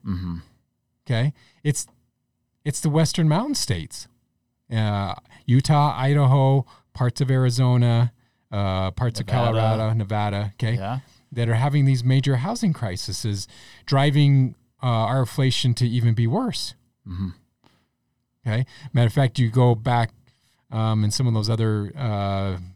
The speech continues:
Speaker 2: uh, Mideastern states or Western, I don't know. I always call it the Mississippi Plain because then you know where kind of the sector I'm talking
Speaker 1: Yeah,
Speaker 2: about
Speaker 1: yeah.
Speaker 2: because I don't know how to else explain, 'cause sometimes you say Midwest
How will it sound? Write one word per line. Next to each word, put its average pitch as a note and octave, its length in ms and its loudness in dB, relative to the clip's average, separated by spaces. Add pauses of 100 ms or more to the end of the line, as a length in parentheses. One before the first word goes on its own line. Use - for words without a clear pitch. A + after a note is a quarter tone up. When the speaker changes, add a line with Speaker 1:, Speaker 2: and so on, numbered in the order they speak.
(540)
Speaker 2:
uh, F#2+ 420 -4
Mideastern G#2+ 540 -2
states G#2 460 -2
or G2 160 -2
Western, G2+ 480 -4
I G2+ 100 -6
don't G2+ 180 -6
know. F#2+ 220 -6 (200)
I B2+ 120 -6
always G2+ 200 -4
call G#2 180 -4
it F#2+ 60 -10
the G2+ 60 -6
Mississippi G2+ 420 -4
Plain G#2 300 -4
because F#2 200 -8
then G2 100 -4
you G2 100 -2
know G2 100 -2
where F#2+ 180 -4
kind G#2 220 -4
of F2+ 60 -6
the F2+ 80 -8
sector - 360 -6
I'm F#2+ 100 -4
talking G#2 380 -4
Speaker 1:
Yeah, F2+ 60 -6
Speaker 2:
about F#2+ 320 -2
Speaker 1:
yeah. G#2+ 120 -6
Speaker 2:
because F#2+ 220 -6 (460)
I - 40 -14
don't G2 140 -6
know G2 60 -4
how G2 200 -2
to F#2+ 140 -6
else F#2 240 -8
explain, G2 400 -4
'cause - 140 -8
sometimes A2 360 0
you F#2 60 -8
say G#2 160 -2
Midwest G2 580 -4